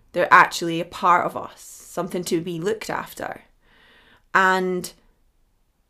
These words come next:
this is something that, you know, yoga can really help with, body scans can really help with, mindfulness practice can be really helpful with, some somatic work. Again, all of these things are essential components of the E T P H D method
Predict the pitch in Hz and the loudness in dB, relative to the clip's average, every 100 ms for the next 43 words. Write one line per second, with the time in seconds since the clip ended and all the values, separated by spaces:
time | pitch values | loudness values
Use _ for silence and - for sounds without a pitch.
0 | _ _ _ _ 185 226 226 220 202 196 | _ _ _ _ 2 2 2 -4 -4 -4
1 | 185 185 175 - 185 180 190 185 202 202 | -6 -4 -6 -6 -8 -4 0 0 0 -6
2 | 202 190 185 190 190 - 190 202 208 - | -6 -4 -4 -4 -6 -4 -4 -4 -4 -4
3 | 185 202 196 214 202 208 208 220 214 208 | -2 -4 -6 -2 -2 -2 -6 -8 -8 -8
4 | 208 214 214 208 214 247 - - - - | -6 -6 -6 -4 -4 -6 -10 -20 -20 -4
5 | 208 220 233 233 226 - 233 - - 220 | 0 0 0 -4 -6 -6 -6 -6 -8 -12
6 | - 220 220 214 226 220 233 - 226 226 | -8 -6 -6 -4 -4 -2 -4 -4 -4 -2
7 | 240 311 - - _ - - - 196 - | -2 -2 -6 -20 _ -20 -16 -14 -10 -2
8 | 202 220 - - 226 285 - - 180 202 | 0 0 -4 -2 0 0 -2 -12 -4 0
9 | 202 302 - - _ - 190 190 190 185 | 0 0 -8 -20 _ 0 0 0 -4 -10
10 | - 190 220 190 - 190 180 - 170 185 | -6 -4 -4 -6 -6 -6 -6 -10 -10 -6
11 | 208 220 190 - 190 190 208 - - 190 | -6 -8 -10 -12 -10 -12 -12 -12 -10 -6
12 | 190 214 311 381 | -6 -4 -6 -6